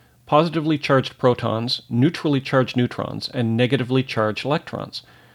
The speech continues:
I, I think there was an episode of W K R P that explained all of this, which is basically where I learned the small amount I know about atoms.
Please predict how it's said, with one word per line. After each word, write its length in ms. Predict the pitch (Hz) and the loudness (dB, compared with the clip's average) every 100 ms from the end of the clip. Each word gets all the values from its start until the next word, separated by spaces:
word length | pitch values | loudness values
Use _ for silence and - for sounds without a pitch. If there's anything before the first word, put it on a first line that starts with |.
| _ | _
I, 140 | - 151 | 0 0
I 120 | - | 0
think 200 | - 262 | 0 2
there 100 | 226 | 2
was 100 | 156 | 2
an 100 | 135 | 0
episode 340 | 143 151 160 | 0 0 -2
of 100 | 117 | 2
W 320 | 135 135 143 | 2 4 2
K 200 | 131 147 | 2 2
R 140 | 131 120 | 2 2
P 260 | - 147 | 2 0
that 140 | 139 117 | 0 -2
explained 500 | - - 135 131 123 | -6 -2 2 4 4
all 120 | 110 | 2
of 120 | 107 | 0
this, 280 | - - - | -6 -8 -8
which 160 | 117 120 | -8 -8
is 120 | 110 | -8
basically 540 | - 139 135 147 139 | 0 0 2 -2 -2
where 220 | 117 117 | 0 0
I 60 | 113 | 2
learned 320 | 113 113 110 | 0 0 -2
the 80 | 104 | -8
small 340 | - 117 113 | -4 0 0
amount 380 | 110 110 107 - - | 0 0 -2 -6 -6
I 100 | 123 | -4
know 140 | 113 | -2
about 200 | - 107 | -4 0
atoms. 400 | 123 123 - - | 0 0 -4 -12